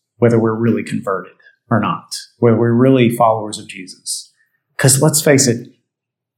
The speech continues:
everybody is kind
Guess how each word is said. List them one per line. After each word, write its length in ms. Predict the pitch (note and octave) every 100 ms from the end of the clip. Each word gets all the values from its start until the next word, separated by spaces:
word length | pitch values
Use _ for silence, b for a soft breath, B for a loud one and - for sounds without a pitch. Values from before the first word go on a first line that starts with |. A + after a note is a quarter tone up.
| _ _
everybody 1000 | D3+ D3+ C3+ A#2+ B2 A#2+ A#2 G#2 F2 F2+ _ _ _ _ _ _ _ _ _ _ _ _ _ _ -
is 220 | A#2 A2+
kind 760 | - - - C#3+ B2+ A2 F#2+ F#2